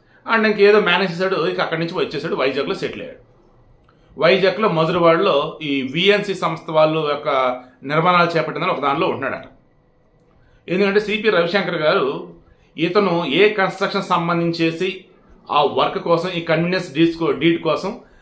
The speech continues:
ఈ రమణ దగ్గరికి వచ్చాడు ఏంటన్నప్పుడు వి అనే కంపెనీ అని చెప్పేసి అన్నాడు.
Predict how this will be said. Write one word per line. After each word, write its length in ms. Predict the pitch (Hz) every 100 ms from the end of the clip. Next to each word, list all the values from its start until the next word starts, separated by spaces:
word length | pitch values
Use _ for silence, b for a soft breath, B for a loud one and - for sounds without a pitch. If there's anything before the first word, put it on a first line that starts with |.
| b -
ఈ 100 | 170
రమణ 220 | 156 175
దగ్గరికి 240 | 180 170
వచ్చాడు 180 | 165 160
ఏంటన్నప్పుడు 580 | 156 156 147 196 170 127
వి 200 | 175 226
అనే 120 | 190 196
కంపెనీ 320 | 165 160 180
అని 140 | 165
చెప్పేసి 280 | 143 196 180
అన్నాడు. 260 | 120 95